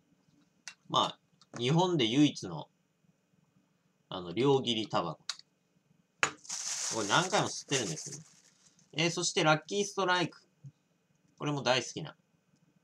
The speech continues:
えー、タバコ。こちらね。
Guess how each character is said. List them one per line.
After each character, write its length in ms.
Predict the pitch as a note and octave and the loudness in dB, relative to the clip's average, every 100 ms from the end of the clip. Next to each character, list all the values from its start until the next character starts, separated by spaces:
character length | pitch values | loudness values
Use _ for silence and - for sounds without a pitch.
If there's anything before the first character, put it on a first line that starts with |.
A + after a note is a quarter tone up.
| _ _ _ - | _ _ _ -12
え 440 | F#2 E2+ E2 D#2+ | -8 -6 -6 -8
ー、 40 | - | -10
タ 80 | E2+ | -10
バ 80 | |
コ。 80 | D2 _ _ _ _ _ _ _ _ _ _ | -10 _ _ _ _ _ _ _ _ _ _
こ 140 | _ - | _ -14
ち 160 | - | -12
ら 100 | |
ね。 60 | E2+ | -12